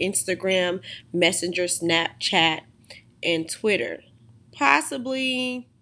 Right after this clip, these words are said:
your text, email, and WhatsApp. Who knows if you are doing a social, um, media detox. In your social media detox,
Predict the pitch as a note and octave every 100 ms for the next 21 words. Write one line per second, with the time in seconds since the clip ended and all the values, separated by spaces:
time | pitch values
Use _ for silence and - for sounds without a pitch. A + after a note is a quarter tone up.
0 | _ _ _ _ _ _ _ _ _ _
1 | _ _ _ _ - A3+ A#3 - G#3 G#3+
2 | - - G#3+ G3+ G3 G3 F#3 C#3+ - -
3 | - B3 A#3 F#3+ - - - - - _
4 | - F#3 F#3+ G3 F#3 F3+ E3+ E3+ D#3 -
5 | - E3+ E3+ F3 E3 - - - - -
6 | E3+ D3 D3+ D#3+ E3+ E3+ D3+ D#3 E3 E3+
7 | E3+ - - - - - - - - -
8 | - - - - - - - - - -
9 | - - - - - G3 A3 A3 C4 C#4
10 | B3 A#3+ B3+ A#3+ G#3 F3+ - G#3+ A#3+ A3
11 | G#3+ D#3+ B2 - - -